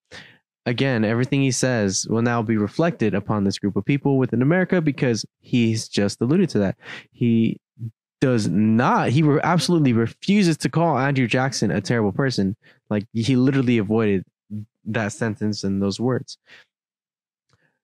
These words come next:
He also, in the entire video, as we go through, he will not provide a <laughs> single argument in the video as to, as, you know, confirm his position that Andrew Jackson is good, actually. So I will provide some context to,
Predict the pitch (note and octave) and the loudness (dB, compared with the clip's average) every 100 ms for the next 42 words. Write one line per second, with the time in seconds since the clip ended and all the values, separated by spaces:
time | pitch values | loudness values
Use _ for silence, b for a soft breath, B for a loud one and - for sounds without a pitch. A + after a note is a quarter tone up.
0 | - F#2 D#3+ D3+ _ C3 F#3 - C3 A2 | -10 -2 -2 -2 _ 0 0 2 2 0
1 | - A#2+ A#2 A2 A2 C3 A#2 C3+ C#3 G#2 | 0 0 0 0 0 -2 0 0 2 2
2 | G#2 - _ - G#2+ G#2 G#2 B2+ D#3 A2 | 0 -4 _ -8 -6 -2 0 0 0 0
3 | G2+ A#2 A#2+ A#2+ A2+ A2 A#2 A2 - - | 0 0 0 -2 -2 -2 0 -2 -2 -2
4 | C3+ A#2+ E2+ A#2+ A2+ A2 G#2 G2 A#2 A2+ | 0 0 0 0 0 0 0 0 0 0
5 | G2+ G2+ G2+ - - G2 F#2+ G2 _ _ | 0 0 -2 -4 -2 0 -2 -4 _ _
6 | _ _ _ _ _ _ _ _ _ _ | _ _ _ _ _ _ _ _ _ _
7 | A#2+ - - - B2 A2 F#2 - _ _ | -8 -8 -10 -6 -2 0 -2 -6 _ _
8 | _ _ _ _ _ _ - B2 - C3+ | _ _ _ _ _ _ -8 -6 -4 -4
9 | A#2+ A#2+ - G2+ C#3+ - E2+ - _ G#2+ | -2 -4 -4 -2 -2 -2 -6 -12 _ -6
10 | F2+ G#2+ A2 G#2+ G#2+ G#2+ A#2 G#2 G#3+ G3 | -4 -4 -4 -4 -4 -4 -8 -4 -2 -2
11 | B2 G#2+ - F#2+ - - - _ B B | -2 -6 -6 -10 -12 -20 -20 _ B B
12 | B D3 D#3+ F#3 F#3 E3+ D3 C3 C3+ B2+ | B -4 0 0 0 0 -2 0 0 0
13 | B2+ B2 - A#2 A2 - B2+ B2 A2+ A2 | -2 -4 -2 0 -2 -2 -2 0 0 -2
14 | - - A2 G#2+ A2 | -4 -2 2 2 0